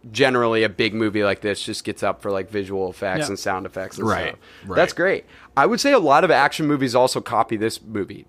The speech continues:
Speaker 1: just as much as they
Speaker 3: Yes.
Speaker 1: would copy something like Predator. And,
Speaker 2: Totally.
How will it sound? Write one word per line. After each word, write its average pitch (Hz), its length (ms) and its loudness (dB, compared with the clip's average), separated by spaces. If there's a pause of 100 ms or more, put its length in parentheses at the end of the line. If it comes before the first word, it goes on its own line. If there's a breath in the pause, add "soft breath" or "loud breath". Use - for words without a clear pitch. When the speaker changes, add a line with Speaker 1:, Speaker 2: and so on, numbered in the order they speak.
Speaker 1:
just 151 300 2
as 139 120 -4
much 123 300 0
as 120 120 -8
they 120 80 0
Speaker 3:
Yes. 110 120 -2
Speaker 1:
would - 60 -6
copy 113 300 0
something 107 320 -4
like 98 180 -6
Predator. 120 440 0 (340 loud breath)
And, 117 420 2
Speaker 2:
Totally. 127 280 -6